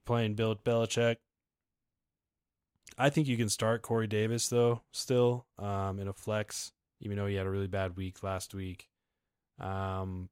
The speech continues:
you know, he's their wide receiver one, their go-to guy. Uh, I think he's worth a flex. That's pretty much all I'm touching on the New York Jets side, you know, or even considering.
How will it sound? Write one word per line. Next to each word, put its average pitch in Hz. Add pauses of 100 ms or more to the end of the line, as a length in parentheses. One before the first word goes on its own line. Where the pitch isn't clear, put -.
(720)
you 104
know, 95
he's 113
their 110
wide 101
receiver 98
one, 98
their 95
go-to 95
guy. 90 (960)
Uh, 98 (320)
I 95
think 101
he's 95
worth 95
a 90
flex. - (540)
That's 117
pretty 135
much 113
all 104
I'm 98
touching 101
on 98
the 98
New 98
York 98 (180)
Jets 95
side, 92 (600)
you 90
know, 87
or 92
even 95
considering. 92